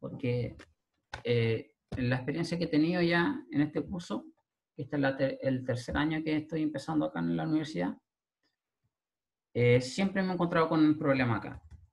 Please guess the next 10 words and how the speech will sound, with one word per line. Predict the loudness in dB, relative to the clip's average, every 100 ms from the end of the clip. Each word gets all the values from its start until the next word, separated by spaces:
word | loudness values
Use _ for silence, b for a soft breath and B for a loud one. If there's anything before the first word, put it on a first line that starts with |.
| _ 2
Esto | 2 2 -2 -2 0 2
es, | 0 0 -12 _ -16
eh, | -16 -16 _ 0
memoria | 4 6 6 4 6
dinámica, | 6 6 6 2 -4 -8
le | -2 0
vamos | 2
a |
poner | 0 0 0
acá. | -4 -10